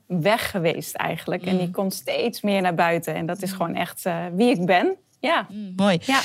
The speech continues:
Speaker 2: En voor de mensen, ehm, want jij omschrijft, dat vind ik wel mooi, eh,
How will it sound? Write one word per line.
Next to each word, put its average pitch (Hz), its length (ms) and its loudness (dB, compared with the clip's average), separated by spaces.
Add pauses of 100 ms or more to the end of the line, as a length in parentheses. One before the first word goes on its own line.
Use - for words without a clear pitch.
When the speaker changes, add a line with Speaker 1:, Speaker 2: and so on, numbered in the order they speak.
(100)
Speaker 2:
En 269 160 4
voor 285 140 6
de 277 60 6
mensen, 254 640 6
ehm, 185 720 6 (120)
want 190 220 6
jij 208 260 6
omschrijft, 190 380 6
dat 185 80 -2
vind 196 160 4
ik - 40 6
wel 175 80 8
mooi, 170 280 8
eh, 147 400 6